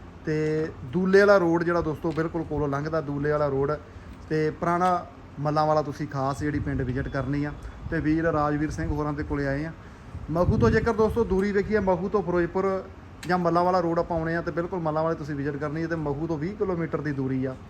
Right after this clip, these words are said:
ਇਸ ਪਿੰਡ ਦੀ। ਤੇ ਜੀਰੇ ਤੋਂ ਵੀ ਤਕਰੀਬਨ ਵੀਹ ਕਿਲੋਮੀਟਰ ਆ। ਇੱਕ ਪਾਸੇ ਫਿਰੋਜ਼ਪੁਰ ਦੀ ਗੱਲ ਕਰ ਲਈਏ, ਸਿਟੀ ਦੀ, ਸ਼ਹਿਰ ਦੀ, ਤੇ ਫਿਰੋਜ਼ਪੁਰ ਸ਼ਹਿਰ ਤੋਂ ਵੀ ਵੀਹ ਕਿਲੋਮੀਟਰ ਦੀ ਦੂਰੀ ਆ। ਤੇ ਜੇਕਰ ਕਿਸੇ ਵੀਰ ਨੇ ਆਪਣਾ ਮਾਝੇ 'ਚੋਂ ਆਉਣਾ ਹੈ,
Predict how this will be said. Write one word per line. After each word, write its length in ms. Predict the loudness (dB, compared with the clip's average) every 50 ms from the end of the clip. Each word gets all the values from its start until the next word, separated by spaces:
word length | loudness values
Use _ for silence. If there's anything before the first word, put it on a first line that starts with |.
| -8 -6
ਇਸ 160 | -6 -6 -6
ਪਿੰਡ 200 | -6 -6 -6 -6
ਦੀ। 100 | -6 -8 -10 -12 -16 -18 -18 -18 -18 -18 -12 -8
ਤੇ 80 | -8 -6
ਜੀਰੇ 280 | -4 -2 0 0 0
ਤੋਂ 100 | 0 0
ਵੀ 80 | -2 -2
ਤਕਰੀਬਨ 380 | -2 0 0 0 0 0 -2
ਵੀਹ 180 | -2 -2 -4 -4
ਕਿਲੋਮੀਟਰ 460 | -4 -4 -2 -2 -2 -2 -2 0 0
ਆ। 120 | 2 2 2
ਇੱਕ 140 | 0 -4
ਪਾਸੇ 300 | -2 -2 -2 -2 -2 -4
ਫਿਰੋਜ਼ਪੁਰ 440 | -6 -4 -2 -2 -2 -2 -2 -4 -4
ਦੀ 160 | -4 -2 -2
ਗੱਲ 140 | 0 0 0
ਕਰ 140 | 0 -2 -2
ਲਈਏ, 300 | -2 -4 -4 -4 -4 -6 -6 -10 -16 -20 -20 -20 -8
ਸਿਟੀ 300 | -4 -2 0 2 2 2
ਦੀ, 140 | 2 0 -4 -4 -4
ਸ਼ਹਿਰ 220 | -2 -2 -2 -2
ਦੀ, 160 | -2 -4 -6 -8 -10 -14 -18 -18 -18 -6 -2
ਤੇ 80 | -2 0
ਫਿਰੋਜ਼ਪੁਰ 680 | 2 2 2 2 2 2 2 2 2 2 2 2 2
ਸ਼ਹਿਰ 240 | 2 2 2 2 2
ਤੋਂ 140 | 2 0 0
ਵੀ 120 | 0 0
ਵੀਹ 180 | 0 -2 -2 -2
ਕਿਲੋਮੀਟਰ 420 | 0 -2 0 -2 -2 -4 -4 -6
ਦੀ 100 | -6 -6
ਦੂਰੀ 320 | -4 -4 -2 -2 -2 -2
ਆ। 60 | -2 -4 -6 -12 -18 -18 -18 -18 -14 -10
ਤੇ 60 | -10 -6
ਜੇਕਰ 320 | -4 -4 -2 -2 -2 0
ਕਿਸੇ 240 | 0 2 4 4 6
ਵੀਰ 180 | 6 4 4
ਨੇ 300 | 4 4 2 2 0 -2 -4 -10 -14 -16 -16 -16 -8 -6
ਆਪਣਾ 200 | -4 -4 -2 -2
ਮਾਝੇ 340 | 0 2 2 2 2 0 0
'ਚੋਂ 140 | 2 2 0
ਆਉਣਾ 180 | 0 0 -2 -4
ਹੈ, 60 | -6